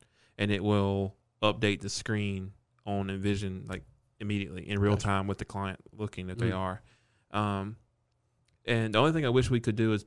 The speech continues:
Speaker 1: be able to pull comments. Like, we've talked about building something ourselves for that. Um, but,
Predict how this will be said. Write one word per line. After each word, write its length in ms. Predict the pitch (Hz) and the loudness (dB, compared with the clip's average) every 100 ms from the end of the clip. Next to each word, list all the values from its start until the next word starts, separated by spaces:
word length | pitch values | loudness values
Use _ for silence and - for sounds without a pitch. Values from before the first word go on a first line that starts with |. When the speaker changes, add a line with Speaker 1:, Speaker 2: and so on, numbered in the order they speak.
| _ | _
Speaker 1:
be 80 | - | -2
able 100 | 113 | 0
to 60 | 104 | 0
pull 260 | - 127 110 | -2 -2 -2
comments. 540 | - 104 117 127 - | -2 -2 -2 -6 -8
Like, 100 | 90 | -6
we've 140 | 107 | -4
talked 180 | - 113 | 0 0
about 380 | 113 107 - 113 | 0 -4 -4 -6
building 300 | 107 107 107 | -4 -2 -4
something 260 | 113 107 98 | -6 -6 -6
ourselves 360 | 95 107 113 113 | -4 -2 -2 -4
for 100 | 123 | -4
that. 280 | 127 127 - _ _ _ _ _ | -4 -4 -10 _ _ _ _ _
Um, 500 | 107 101 98 98 104 _ _ _ _ _ _ _ _ _ _ - | -4 -2 -4 -6 -12 _ _ _ _ _ _ _ _ _ _ -8
but, 240 | 113 107 | 0 0